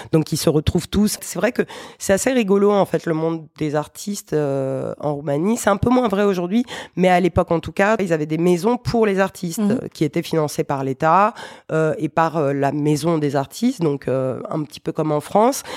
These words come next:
Speaker 1: Et, euh, bah, on partait en vacances avec d'autres artistes et on se retrouvait tous dans des maisons. Donc c'était soit à la montagne, soit à la mer.
Speaker 2: Mhm.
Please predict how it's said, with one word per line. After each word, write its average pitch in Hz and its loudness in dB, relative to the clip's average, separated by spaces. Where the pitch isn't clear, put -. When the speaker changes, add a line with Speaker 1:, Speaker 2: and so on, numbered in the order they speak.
Speaker 1:
Et, 156 2
euh, 131 0
bah, 117 -6
on 151 -4
partait 196 0
en 190 2
vacances 147 0
avec 190 2
d'autres 180 2
artistes 175 -2
et 175 4
on 165 2
se - -8
retrouvait 156 -6
tous 226 -4
dans 185 4
des 165 2
maisons. 165 0
Donc 175 0
c'était 151 -4
soit 143 0
à 143 2
la 135 2
montagne, 147 0
soit 127 -2
à 123 0
la 120 -2
mer. 143 2
Speaker 2:
Mhm. 156 2